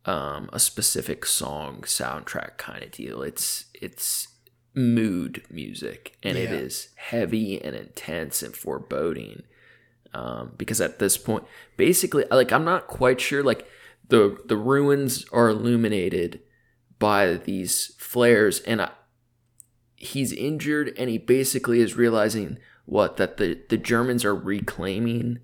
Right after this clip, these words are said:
Speaker 1: this part of the town, and he just awoken <laughs> during, um, basically, like, an e-, enemy invasion.
Speaker 2: Yeah.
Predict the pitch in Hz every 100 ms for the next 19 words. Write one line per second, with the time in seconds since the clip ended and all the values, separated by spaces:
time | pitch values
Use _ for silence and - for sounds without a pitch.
0 | _ - 117 - 120 113 107 98 - 87
1 | 98 117 110 101 - 123 107 - 95 82
2 | 90 92 120 110 120 - _ _ _ -
3 | 107 107 - 127 110 - _ _ _ _
4 | 98 85 69 65 52 - _ _ _ -
5 | 95 - 117 110 98 87 - - 95 95
6 | - - - - 95 104 107 117 90 65
7 | 73 117 135 135 135 - _ _ _ -
8 | 131 101